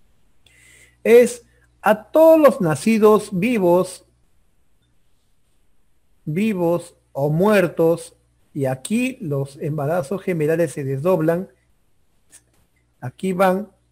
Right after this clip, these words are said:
todo aquello que sea mayor o igual a veintidós semanas, pero menor a treinta y siete.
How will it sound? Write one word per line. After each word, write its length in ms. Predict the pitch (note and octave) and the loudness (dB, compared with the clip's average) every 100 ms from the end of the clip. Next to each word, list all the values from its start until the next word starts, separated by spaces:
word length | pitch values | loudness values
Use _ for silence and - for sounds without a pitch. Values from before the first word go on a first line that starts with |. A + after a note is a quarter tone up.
| _ _ _ | _ _ _
todo 220 | - B3 B3+ | 2 4 4
aquello 460 | A#3+ B3+ A#3+ A3+ | 2 -2 -2 -2
que 120 | G#3+ | -4
sea 360 | D#3 - G#3+ A3 | -6 -2 0 0
mayor 600 | A3 E3+ E3+ F3 B3 C#4 | -2 0 0 2 2 2
o 20 | |
igual 380 | A#3+ G3+ A3+ A#3 | 0 -2 0 0
a 100 | A3+ | -2
veintidós 640 | F#3 E3 D#3 F3 F#3+ G#3+ | -2 -4 -4 -2 0 0
semanas, 680 | A3 B3 A#3+ A3+ G#3+ A3+ A3+ _ _ | -2 -4 -2 0 0 -2 -6 _ _
pero 340 | - D#4 D4+ D4+ | -4 -2 -2 -2
menor 640 | C4 E3+ F3 G3+ G3+ - | -2 -2 0 -2 -4 -6
a 200 | E3 D#3 | -6 -6
treinta 400 | D#3+ D3+ D3 C3 | -6 -6 -6 -8
y 80 | C3 | -8
siete. 460 | - C#3+ A2 _ | -6 -8 -8 _